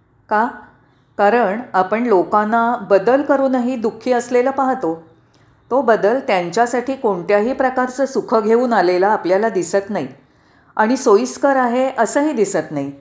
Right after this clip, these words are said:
जे त्यांना अपेक्षित असतं. तथापि ते तसे व्यक्त करायला कचरतात, कारण ते स्वतःच त्याला जबाबदार असतात, पण त्यांना ते कबूल करायचं नसतं. त्यांच्या जीवनशैलीवरून स्पष्टपणे उघड होतं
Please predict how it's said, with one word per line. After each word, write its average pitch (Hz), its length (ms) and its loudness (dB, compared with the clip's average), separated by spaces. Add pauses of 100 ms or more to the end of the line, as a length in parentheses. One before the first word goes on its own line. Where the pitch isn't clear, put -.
(680)
जे 233 260 2
त्यांना 226 320 2
अपेक्षित 220 500 -2
असतं. 160 380 -2 (640)
तथापि 269 580 0
ते 240 200 4
तसे 254 280 2
व्यक्त 208 440 0
करायला 233 300 0
कचरतात, 214 640 -2 (880)
कारण 220 420 2 (160)
ते 254 100 2
स्वतःच 240 600 -2
त्याला 277 180 0
जबाबदार 170 540 0
असतात, 131 320 -8 (600)
पण 247 120 -4
त्यांना 247 240 2
ते 254 200 0
कबूल 247 280 0
करायचं 262 460 0
नसतं. 151 360 -4 (880)
त्यांच्या 196 360 0
जीवनशैलीवरून 226 1040 0
स्पष्टपणे 262 640 -2
उघड 190 340 2
होतं 180 420 -2